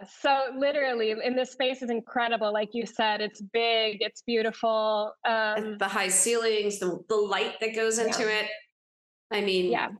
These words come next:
Speaker 2: and then I guess, I guess it already had the Canafumaria. <laughs>
Speaker 1: And it already had the Canafumaria. It was zoned for a restaurant. So, um, so literally, I'm, like, at this desk across from a city council person in Modena,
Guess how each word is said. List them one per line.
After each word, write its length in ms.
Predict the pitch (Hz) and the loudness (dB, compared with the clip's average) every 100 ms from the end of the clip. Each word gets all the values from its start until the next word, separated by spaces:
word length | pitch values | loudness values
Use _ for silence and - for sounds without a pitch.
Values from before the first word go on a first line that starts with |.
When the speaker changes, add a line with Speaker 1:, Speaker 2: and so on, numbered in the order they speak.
| - | -2
Speaker 2:
and 120 | 240 | 0
then 80 | 247 | 2
I 80 | 240 | 2
guess, 340 | 269 - - | 4 4 4
I 80 | 226 | 0
guess 240 | 240 233 240 | 0 0 2
it 80 | |
already 260 | 214 208 202 | 2 2 2
had 200 | 202 190 | 0 -2
the 80 | 185 | -2
Canafumaria. 680 | 196 185 185 185 254 143 147 _ 180 | -2 -2 0 0 0 -4 -6 _ -4
<laughs> 120 | - - _ _ | -4 -6 _ _
Speaker 1:
And 160 | 311 330 | 2 2
it 60 | 330 320 | 2 4
already 240 | 277 262 | 4 4
had 160 | 269 262 | 0 -2
the 40 | |
Canafumaria. 460 | 269 269 269 302 330 | -2 -4 -2 0 0
It 60 | 220 | 0
was 100 | 226 | 0
zoned 240 | 233 233 | 0 0
for 100 | 247 | -2
a 40 | 240 | 0
restaurant. 560 | 247 269 - 202 202 240 | -2 -2 -4 -4 -4 -8
So, 480 | - 247 240 247 247 - _ _ _ - | 0 4 4 2 0 -10 _ _ _ -4
um, 440 | 269 269 262 247 240 | -2 0 0 -2 -4
so 300 | - 294 254 | 0 0 0
literally, 480 | 269 339 311 247 220 | 0 2 2 2 2
I'm, 160 | 214 226 | 0 0
like, 200 | 233 226 | 0 0
at 200 | 240 240 | 0 0
this 180 | 262 254 | 0 -2
desk 340 | 254 254 262 - - | 0 2 0 -4 -4
across 560 | 226 - 233 240 233 - | -4 0 0 0 -4 -2
from 420 | 240 226 214 214 | 0 2 0 -2
a 360 | - 226 214 | -2 0 0
city 240 | 214 285 262 | -2 -2 0
council 380 | 277 311 302 254 | 0 0 -2 -6
person 640 | 208 220 - 233 254 311 254 | -6 -8 -4 -2 0 -2 -2
in 140 | 240 | 0
Modena, 520 | 254 277 247 220 247 | 0 0 0 0 -2